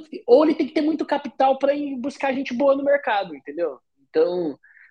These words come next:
mas pra quem não tá começando, normalmente não tem dinheiro e tá começando, é, é, o exemplo arrasta, né? É, não adianta a gente ficar só na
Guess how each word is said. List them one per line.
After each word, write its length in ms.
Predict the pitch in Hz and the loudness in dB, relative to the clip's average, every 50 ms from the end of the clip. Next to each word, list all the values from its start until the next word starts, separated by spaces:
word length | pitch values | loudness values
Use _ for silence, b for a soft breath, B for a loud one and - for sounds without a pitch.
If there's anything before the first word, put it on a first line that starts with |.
| b | b
mas 160 | - 156 151 156 | -6 -6 -4 0
pra 160 | - 196 190 | 2 2 4
quem 140 | - 196 196 | 4 4 2
não 100 | 190 190 | 4 4
tá 100 | 196 185 | 2 2
começando, 400 | 196 185 185 185 - 190 185 185 | 2 0 -2 -2 -2 -4 -2 0
normalmente 480 | 185 180 180 175 175 175 165 - - | 0 0 0 0 -2 -4 -4 -6 -8
não 100 | 175 160 | -10 -8
tem 180 | - 175 160 156 | -6 -6 -6 -4
dinheiro 280 | 151 160 156 151 143 | -4 -2 -2 -2 -2
e 40 | 135 | -2
tá 100 | - 139 | -4 -4
começando, 720 | - 156 143 147 143 - - 170 208 262 277 240 175 127 - _ _ - | -4 -4 -4 -4 -4 -4 -2 0 2 2 2 0 0 -6 -14 _ _ -12
é, 80 | 131 123 | -12 -12
é, 500 | 131 - - - - 135 - - - - _ _ _ _ _ _ _ _ - | -12 -14 -14 -12 -10 -8 -8 -8 -10 -12 _ _ _ _ _ _ _ _ 0
o 140 | 131 147 | 4 4
exemplo 420 | 165 160 139 151 180 185 180 214 247 | 4 4 4 2 2 2 4 4 4
arrasta, 500 | 233 165 170 165 160 156 - - - 127 | 4 6 4 4 2 2 -4 -4 -6 -4
né? 240 | 127 135 147 151 - _ _ _ _ _ _ _ _ _ _ _ _ _ - | -4 -4 -6 -8 -12 _ _ _ _ _ _ _ _ _ _ _ _ _ -6
É, 720 | 123 127 123 120 117 117 117 113 113 113 113 113 113 117 | -4 -2 -2 0 0 0 0 0 0 -2 -2 -4 -4 -2
não 160 | 127 139 151 | 0 2 2
adianta 460 | 160 156 151 170 165 175 180 175 180 | 2 4 4 4 4 4 4 2 0
a 20 | |
gente 640 | 147 165 170 151 - - 156 151 139 123 117 104 - _ _ _ _ _ _ _ _ _ _ - | -2 -2 -4 -6 -2 2 4 4 4 2 0 -6 -12 _ _ _ _ _ _ _ _ _ _ -4
ficar 320 | - 156 - - 151 156 | -2 0 4 4 4 2
só 380 | - - - - 165 156 160 160 | 2 -2 -8 0 2 4 4 4
na 560 | 156 151 151 147 139 131 123 120 117 117 | 2 0 0 0 0 -2 -2 -4 -8 -12